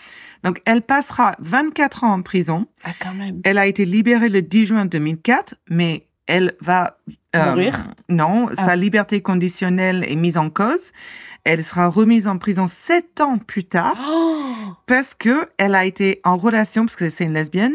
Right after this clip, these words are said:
Speaker 1: avec une femme qui était aussi en liberté conditionnelle. Donc, big no, no.
Speaker 2: Ah, t'as pas le droit ?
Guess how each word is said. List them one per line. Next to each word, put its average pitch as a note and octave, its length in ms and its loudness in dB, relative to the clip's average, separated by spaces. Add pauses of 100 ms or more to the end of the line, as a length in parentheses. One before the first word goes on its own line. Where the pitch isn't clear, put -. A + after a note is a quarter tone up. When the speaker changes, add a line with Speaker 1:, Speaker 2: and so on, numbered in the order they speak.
(120)
Speaker 1:
avec F3 260 -4
une F3+ 120 -2
femme B3 240 0
qui A3 120 -2
était F3+ 240 -2
aussi G#3+ 520 0 (100)
en F#3 240 2
liberté F3 420 -2
conditionnelle. F3 500 -2
Donc, D#3+ 200 -2
big G#3 340 2 (320)
no, D#3 440 0 (240)
no. D3+ 180 2
Speaker 2:
Ah, A3+ 260 4
t'as G#3+ 100 -2
pas G#3+ 80 0
le G3+ 40 0
droit ? A3 200 -2